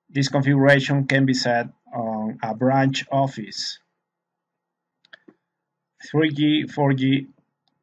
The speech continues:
Another very versatile configuration for a mobile branch or mobile teleworker is the one that uses four G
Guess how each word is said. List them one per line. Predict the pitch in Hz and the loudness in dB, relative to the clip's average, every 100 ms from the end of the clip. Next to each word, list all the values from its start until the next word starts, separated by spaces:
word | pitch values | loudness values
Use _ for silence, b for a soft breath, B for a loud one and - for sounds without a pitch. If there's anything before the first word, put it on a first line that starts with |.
| _ _ _ _ _ _ _ _ _ _ _ _ | _ _ _ _ _ _ _ _ _ _ _ _
Another | 143 139 165 175 | 4 6 6 4
very | 147 156 170 160 | 6 6 6 4
versatile | 135 123 156 160 156 | 2 0 0 0 0
configuration | 147 139 156 160 147 143 139 156 | 0 0 0 2 4 4 2 -4
for | 139 131 | 0 4
a | 127 127 | 4 4
mobile | 147 156 156 | 2 2 0
branch | 135 131 135 131 - | 2 2 2 -2 -4
or | 131 117 117 120 | -6 -4 -2 0
mobile | 131 151 156 151 - _ | 0 2 0 -2 -8 _
teleworker | 151 147 135 151 156 143 139 - | 0 2 6 4 4 2 0 0
is | 139 127 123 | -2 -4 -2
the | 120 120 | -4 0
one | 127 139 147 | 2 2 2
that | 123 120 | -2 -2
uses | 123 139 143 135 | -2 -2 -2 -6
four | - 151 147 | -2 -2 0
G | 139 147 - | 0 0 -4